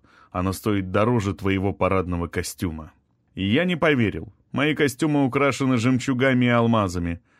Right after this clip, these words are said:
Наверное, Криденс об этом не знал. Как я позже убедился, знал. Нуклейское стекло действительно настолько дорого.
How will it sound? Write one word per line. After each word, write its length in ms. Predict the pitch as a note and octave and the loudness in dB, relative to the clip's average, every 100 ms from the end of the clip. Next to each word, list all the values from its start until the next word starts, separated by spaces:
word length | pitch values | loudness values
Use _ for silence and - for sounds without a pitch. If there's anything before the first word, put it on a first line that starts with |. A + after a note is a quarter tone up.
| _ - | _ -2
Наверное, 560 | G2 G#2+ A2 G#2 G2+ | 0 2 2 0 -2
Криденс 440 | - C#3 C3+ A#2 - | -2 -4 -2 -4 -4
об 120 | F2 | -6
этом 260 | F2 G2 F#2+ | -4 -2 -2
не 80 | |
знал. 460 | F#2+ F#2 D#2 D#2 _ _ _ | -2 -4 -8 -12 _ _ _
Как 240 | - G3 - | -4 -4 0
я 180 | F3+ E3 | 0 0
позже 400 | E3 D3+ B2 C3+ | 0 0 0 0
убедился, 800 | B2 B2 C#3+ D#3+ - D#3 C#3 A#2+ _ | 2 2 2 0 -2 -2 -2 -6 _
знал. 680 | F#2+ F#2 F#2+ F#2 D#2+ G2 - _ | -10 -4 -2 -2 -4 -10 -20 _
Нуклейское 640 | - D#3 C#3 G#2 G2+ G#2 | -4 -2 0 -2 -2 -4
стекло 380 | G2+ - A2+ B2 | -4 -6 -4 -4
действительно 640 | G2+ G#2 - C3 B2 A2+ G#2+ | -2 -4 -2 -2 0 0 0
настолько 580 | G#2+ G#2+ - G#2 E2 G2+ | 0 -2 -2 -2 -2 -4
дорого. 560 | G#2+ F2+ E2 - - | -2 -2 -4 -12 -18